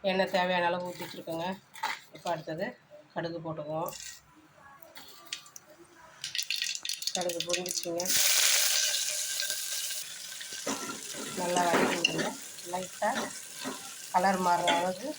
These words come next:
வதங்கட்டுங்க. ஏன்னா இந்த மாதிரி க-, கடையிலுக்கெல்லாம் வந்து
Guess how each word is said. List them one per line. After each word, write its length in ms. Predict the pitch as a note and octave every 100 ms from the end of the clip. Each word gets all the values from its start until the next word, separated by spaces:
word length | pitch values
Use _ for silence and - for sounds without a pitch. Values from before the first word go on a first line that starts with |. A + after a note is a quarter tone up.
| -
வதங்கட்டுங்க. 480 | E3+ F3 D#3+ D#3+ F#3 G3 - - - - - - - - - - - - F#3
ஏன்னா 160 | F#3+ F#3 E3+ E3 E3
இந்த 120 | F3 F#3
மாதிரி 160 | G3+ G#3+ G3
க-, 120 | F3 E3 E3 E3 D#3+ D#3+
கடையிலுக்கெல்லாம் 640 | F#3+ G3+ G3 F3+ F3 F3+
வந்து 220 | E3 E3+